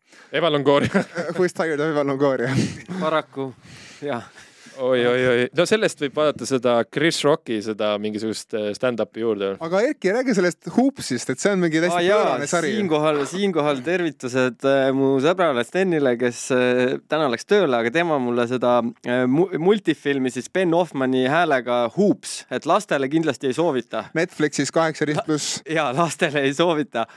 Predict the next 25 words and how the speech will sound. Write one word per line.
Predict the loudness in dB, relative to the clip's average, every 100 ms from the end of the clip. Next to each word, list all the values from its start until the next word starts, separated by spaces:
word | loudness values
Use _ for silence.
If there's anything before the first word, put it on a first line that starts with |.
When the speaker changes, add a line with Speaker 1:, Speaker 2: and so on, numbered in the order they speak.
| -6
Speaker 3:
aga | 0 0 0 2 2 4 0 -4 _
see | -4 0
on, | 2 2 2
äh, | 2 2 0 -6 _ _ _ -10
see | -2
on |
selline | 0 0 0
nagu | 0 0 -2
multifilmina, | 2 2 2 -4 -4 -4 -2 0 0 0 2 2 2 2 0
äh, | -2 -6 -4
päris | -6 -6
põnev, | -4 0 2 0 -4
ütleks | -8 -10 -8
nii, | -4 0
ja | 2 2 0 0 -2
vaatasin | -2 -2 -4 -4
kõik | -2 -2
kümme | 0 0 -2
episoodi | -6 -8 -4
järjest | -4 -4 -4
ära. | -4 -6 -8 -20 -8
Et, | -6 -6 -6
äh, | -4 -4 -4 -10 _ _ _ -12
jah. | -10 -10 -6
Speaker 2:
No | -6